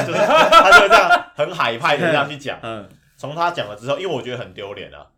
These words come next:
Speaker 1: 但从他讲了之后，我每次去老板都会送一碗清汤。
Speaker 2: <laughs> 这就是人情味啊。
Speaker 1: 对，对，对，我觉得老板可能是怕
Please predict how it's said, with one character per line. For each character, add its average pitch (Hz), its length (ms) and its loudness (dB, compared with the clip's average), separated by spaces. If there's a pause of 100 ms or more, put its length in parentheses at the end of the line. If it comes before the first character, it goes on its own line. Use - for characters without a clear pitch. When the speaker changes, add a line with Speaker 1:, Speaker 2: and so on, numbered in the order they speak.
(180)
Speaker 1:
但 135 160 -10
从 120 140 -14
他 135 100 -4
讲 120 220 -8
了 95 60 -20
之 98 160 -18
后， 95 340 -12
我 110 100 -18
每 101 140 -18
次 113 100 -20
去 113 120 -18
老 95 100 -10
板 90 160 -14
都 90 80 -18
会 92 60 -18
送 95 180 -18
一 - 20 -20
碗 82 140 -20
清 - 160 -20
汤。 - 60 -16 (580)
Speaker 2:
<laughs> 466 640 0
这 285 140 0
就 285 100 -2
是 269 160 -6
人 196 160 -8
情 180 240 -10
味 208 300 -6
啊。 117 340 -10
Speaker 1:
对， 113 100 -8
对， 110 200 -8
对， 101 280 -12 (480)
我 131 140 -10
觉 156 60 -6
得 202 60 0
老 175 140 4
板 135 140 -2
可 123 60 -6
能 120 100 -8
是 147 80 -12
怕 151 240 0